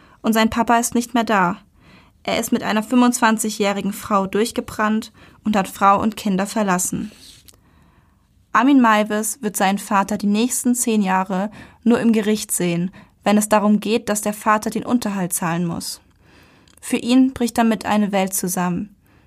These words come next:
Armin leidet sehr unter dem Verlust seines geliebten Vaters. Auch die Mutter ist fassungslos.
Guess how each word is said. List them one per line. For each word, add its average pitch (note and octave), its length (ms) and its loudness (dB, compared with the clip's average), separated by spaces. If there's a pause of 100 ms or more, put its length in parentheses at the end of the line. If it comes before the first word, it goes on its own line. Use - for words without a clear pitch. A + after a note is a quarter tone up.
(120)
Armin A3 320 2
leidet G#3+ 320 2
sehr G3 280 2
unter F#3+ 160 -2
dem G3+ 160 -2
Verlust G#3 420 -2
seines G3+ 260 -2
geliebten G#3+ 420 -2
Vaters. F#3 720 -6 (680)
Auch A3 180 2
die A#3+ 120 2
Mutter G#3 300 2
ist - 180 -6
fassungslos. - 760 -8